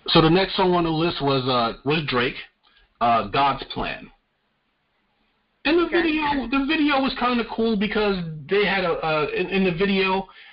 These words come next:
Speaker 1: they had a budget of, like, nine hundred thousand dollars, and Drake just pretty much just gave it away to all the people wherever they were filming. Like, they had a scene where, um,
Speaker 2: It,
Speaker 1: they opened
Speaker 2: it
Speaker 1: up a
Speaker 2: was
Speaker 1: store.
Speaker 2: Miami.
Speaker 1: Yeah, they opened up a store and they let people just go in and just take what they want.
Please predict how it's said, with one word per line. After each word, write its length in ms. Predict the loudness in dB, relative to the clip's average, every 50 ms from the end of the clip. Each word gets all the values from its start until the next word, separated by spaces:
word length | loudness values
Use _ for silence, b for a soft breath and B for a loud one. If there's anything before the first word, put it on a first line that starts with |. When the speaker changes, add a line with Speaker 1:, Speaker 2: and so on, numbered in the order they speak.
| B B -2
Speaker 1:
they 80 | 0
had 180 | 0 2 2 0
a 60 | 0
budget 400 | -2 0 0 0 0 0 0 -2
of, 80 | -2 0
like, 240 | -2 -2 -4 -2
nine 240 | -2 -2 -2 -2 0
hundred 300 | -2 -2 -2 -2 -2 -2
thousand 360 | -2 0 0 0 0 2 2
dollars, 360 | 2 2 2 2 0 0 -2 -2
and 120 | -2 -2
Drake 260 | 0 0 -2 -2 -2
just 180 | -6 -10 -8 -4
pretty 180 | -2 0 2
much 140 | 2 0 0
just 260 | -2 -4 -6 -8 -6
gave 220 | -4 -2 -2 0 0
it 40 | 0
away 300 | 0 0 0 0 0 -2
to 100 | -2 0
all 220 | 0 2 2 0
the 80 | 0 -2
people 400 | -2 -2 -2 0 0 0 0 0
wherever 320 | 0 2 2 2 4 2
they 80 | 2 2
were 140 | 0 0 -2 0
filming. 340 | 0 2 2 2 0 -2 -6 _ B B B B B B
Like, 120 | -4 -2
they 60 | 0
had 120 | 0 0 0
a 80 | -2 -4 -2
scene 280 | -2 0 2 2 4 4
where, 400 | 4 2 2 2 0 -2 -6 -10 _ -2 0
um, 400 | 2 2 2 2 0 -4 -6 -10 _ -12
Speaker 2:
It, 120 | -12 -10 -8 -4
Speaker 1:
they 100 | -4 -2
opened 280 | 0 0 0 2 2 2
Speaker 2:
it 20 |
Speaker 1:
up 60 | 2 0
a 20 |
Speaker 2:
was 100 | -2 -4
Speaker 1:
store. 380 | -2 -2 -2 0 2 2 2 0
Speaker 2:
Miami. 220 | -2 -4 -8 -10 _ _ _ _ _ _ -20 -12 -6
Speaker 1:
Yeah, 320 | -2 0 0 0 0 -2 -4 -4
they 140 | -2 -2 0
opened 220 | 0 0 -2 -2
up 80 | -2 -2
a 80 | -4 -4 -2
store 240 | 0 2 2 2 2
and 60 | 2
they 60 | 2
let 180 | 0 0 0 -2
people 200 | -2 -2 -2 -2
just 160 | -4 -2 0
go 180 | 2 2 4 4
in 60 | 2
and 140 | 2 2 0
just 160 | 0 -2 -2
take 180 | -4 -4 -2 -2
what 120 | -4 -2
they 100 | -2 0
want. 320 | 0 2 2 2 0 -2